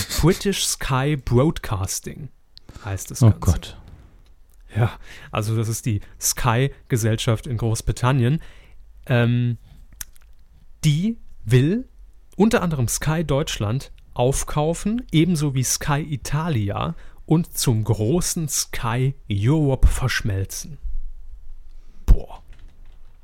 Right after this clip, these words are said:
Speaker 2: Also einfach noch mehr wachsen. Noch mehr Medienherrschaft für Rupert Murdoch. Wie alt ist Rupert Murdoch eigentlich inzwischen? Der muss doch gefühlt schon fünfundneunzig sein.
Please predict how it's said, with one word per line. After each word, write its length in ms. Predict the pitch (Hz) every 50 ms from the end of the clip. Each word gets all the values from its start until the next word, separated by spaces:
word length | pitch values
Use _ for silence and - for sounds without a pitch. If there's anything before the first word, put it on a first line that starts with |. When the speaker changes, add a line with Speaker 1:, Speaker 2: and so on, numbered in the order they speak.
| - - - - - - - - - - - - - - - - - - - - - -
Speaker 2:
Also 240 | - 120 113 131 131
einfach 360 | 117 117 120 - 127 104 98
noch 220 | 110 107 - -
mehr 180 | - 101 90 90
wachsen. 380 | - - - - - - - 147 - - - - - - - - - - - - - - - - - - - -
Noch 440 | - 117 110 127 143 - - - - - -
mehr 460 | 120 107 110 113 117 120 120 120 113 - - - -
Medienherrschaft 1400 | - 113 107 110 123 123 113 107 110 107 104 104 107 - - - - 104 104 - - - - 131 - - - -
für 140 | - - 147
Rupert 460 | 127 120 120 117 - - 120 - -
Murdoch. 360 | 123 120 113 107 98 101 95 - - - - - - - - - - - - - - - - - -
Wie 160 | 143 160 220
alt 180 | - 208 220 -
ist 180 | 202 - -
Rupert 260 | 160 170 - 170 139
Murdoch 300 | 127 131 156 185 165 131
eigentlich 280 | - - 120 113 117 104
inzwischen? 320 | 113 110 - 123 117 113
Der 80 | 120 123
muss 180 | 135 165 160 -
doch 100 | 151 123
gefühlt 400 | 139 123 - - - 220 185 -
schon 220 | - - - -
fünfundneunzig 720 | - - 202 190 185 180 180 175 180 185 - - 113 107
sein. 300 | - - - - 160 135